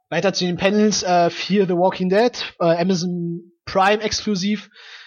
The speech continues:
äh, hat auch seinen eigenen Panel, was ja auch mehr als nur seine eigene, also Daseinsberechtigung hat. Viele,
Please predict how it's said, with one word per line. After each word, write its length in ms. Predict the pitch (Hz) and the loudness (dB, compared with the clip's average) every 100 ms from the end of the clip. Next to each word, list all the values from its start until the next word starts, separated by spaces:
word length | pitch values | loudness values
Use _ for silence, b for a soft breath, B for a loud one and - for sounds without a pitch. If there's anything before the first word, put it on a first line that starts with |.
| B | B
äh, 60 | 170 | 0
hat 180 | 156 170 | 2 2
auch 160 | 185 | 2
seinen 200 | - 208 | 2 2
eigenen 300 | 196 196 196 | 2 2 2
Panel, 400 | 190 196 196 190 | 2 2 2 2
was 440 | 165 160 - - - | 0 0 -2 -4 0
ja 160 | 156 | 0
auch 260 | 151 175 - | 2 -2 -2
mehr 220 | 170 175 | 0 2
als 180 | 170 - | 2 -2
nur 80 | 165 | -4
seine 240 | 160 160 | -2 -2
eigene, 380 | 156 175 165 165 | -2 0 0 0
also 220 | 147 147 147 - - | -2 -8 -10 -12 -4
Daseinsberechtigung 960 | 156 170 185 - 180 175 185 - 180 | -2 0 -2 -2 -2 2 0 0 -2
hat. 100 | 170 | -4
Viele, 440 | - - 226 247 | -4 0 2 2